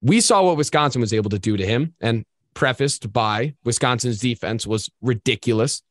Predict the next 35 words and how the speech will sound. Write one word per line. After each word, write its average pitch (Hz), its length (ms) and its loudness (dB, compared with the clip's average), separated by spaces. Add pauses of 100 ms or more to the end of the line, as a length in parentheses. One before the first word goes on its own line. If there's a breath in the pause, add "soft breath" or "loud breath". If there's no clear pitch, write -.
and - 180 -2
Purdue 127 260 0
couldn't 131 280 -2
run 160 180 0
the 120 80 -2
ball. 92 260 -8 (340)
Like, 156 220 0 (400)
when 156 160 2
I 180 60 2
look 226 220 2
at 175 100 2
his 156 180 0
year-long 151 580 -2
totals, 135 520 -6 (160)
yeah, 160 420 0
he 165 120 -2
had 190 100 2
a 165 60 2
really 170 220 2
good 156 180 -2
year 120 180 -2
last 110 320 -6
year. 113 220 -2 (200)
He 123 120 -4
comes 156 340 2
back, 104 380 -2 (440)
but 165 280 0 (120)
I, 180 260 -2 (160)
like, 170 220 -2 (160)
I'm 175 120 2
not 214 160 0
sold 202 260 4
on 170 140 2
him 147 160 2
being, 131 480 0